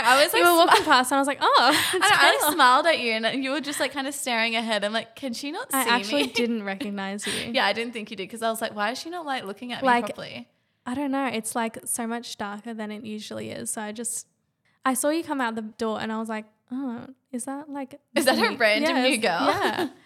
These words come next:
Speaker 1: <laughs>
Speaker 2: But yeah.
Speaker 1: It was just me.
Speaker 2: It looks cool though. I like
Speaker 1: It's
Speaker 2: it.
Speaker 1: cool
Speaker 2: It's a
Speaker 1: for,
Speaker 2: vibe.
Speaker 1: yeah, I, I kind of, like, wanted a slight bit warmer,
Speaker 2: Mm.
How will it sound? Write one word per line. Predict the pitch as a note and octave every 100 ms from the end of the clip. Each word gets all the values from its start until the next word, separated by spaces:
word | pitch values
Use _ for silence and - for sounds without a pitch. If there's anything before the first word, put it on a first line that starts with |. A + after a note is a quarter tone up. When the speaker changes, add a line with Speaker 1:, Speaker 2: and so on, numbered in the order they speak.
| -
Speaker 1:
<laughs> | - _
Speaker 2:
But | B3 C4
yeah. | A#3+ - -
Speaker 1:
It |
was | A#3+ A#3
just | A3+ -
me. | G3
Speaker 2:
It | C4
looks | C#4
cool | - A3+ G#3+
though. | - - A#3 -
I | B3
like | A#3 -
Speaker 1:
It's | E4+
Speaker 2:
it. | -
Speaker 1:
cool | -
Speaker 2:
It's | C#4+
a | A3
Speaker 1:
for, |
Speaker 2:
vibe. | G#3+ - B3
Speaker 1:
yeah, | A#3 F#3+ -
I, | A#3 A#3+ B3 - -
I | B3+
kind | B3+ B3 A#3+ C4
of, |
like, | D4+ D4+
wanted | A3+ A3 A3
a | G#3+ - _ -
slight | - A3+ G3 -
bit | A3+ -
warmer, | G3+ G3 F#3+ G3+ B3+ D#4+ G#4+
Speaker 2:
Mm. | A3 G#3 A#3+